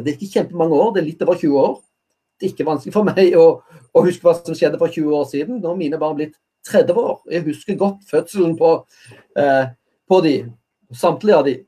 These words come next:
Eh, min kone kan litt mer om detaljene, men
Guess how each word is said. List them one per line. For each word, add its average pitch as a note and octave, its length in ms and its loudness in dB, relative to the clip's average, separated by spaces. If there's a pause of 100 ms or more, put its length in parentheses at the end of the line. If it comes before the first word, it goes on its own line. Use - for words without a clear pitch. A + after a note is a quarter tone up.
(840)
Eh, B2+ 240 -10 (460)
min B2+ 140 -10
kone C3 200 -6
kan C3 140 -4
litt C#3 180 -12
mer C#3 140 -2
om C#3 40 -4
detaljene, C#3+ 580 0
men C#3 360 -4